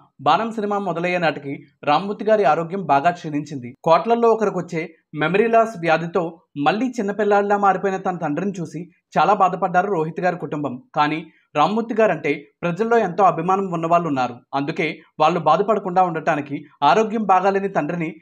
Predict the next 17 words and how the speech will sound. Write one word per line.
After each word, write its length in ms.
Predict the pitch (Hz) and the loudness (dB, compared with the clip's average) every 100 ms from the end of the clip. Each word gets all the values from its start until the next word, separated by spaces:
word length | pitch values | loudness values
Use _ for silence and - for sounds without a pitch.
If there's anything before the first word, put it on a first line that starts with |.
| _ | _
కనీసం 360 | 170 202 226 208 | -2 -2 -2 -2
బయటకు 300 | 156 175 226 | 0 0 -2
కూడా 160 | 220 220 | 0 2
ఎవరికీ 360 | 160 175 214 | 2 -2 -6
కనపడకుండా 680 | 196 160 170 180 156 131 156 - - | -4 -2 -2 -2 -2 0 -2 -4 0
ఆ 100 | 156 | 2
బాధను 340 | 156 151 190 220 | 4 2 2 0
తామే 260 | 165 185 | 0 2
అనుభవిస్తూ 520 | 202 165 165 170 170 156 - _ 147 | 0 0 -6 -8 -8 -12 -12 _ 0
ఆయన్ని 280 | 160 196 | 2 2
వీలున్నంత 460 | 180 170 190 196 190 | -2 -2 -2 -2 -2
బాగా 260 | 175 208 208 | 0 2 0
చూసుకుంటున్నామని 680 | 202 185 196 180 185 185 175 | -2 -10 -10 -6 -2 -2 -2
చెప్పారు 340 | - - 196 | -4 0 0
రోహిత్ 300 | 175 151 147 | 0 -4 -4
గారు. 220 | 151 123 - _ - | -2 -2 -6 _ -2
అయితే 360 | 143 151 160 | 0 0 -4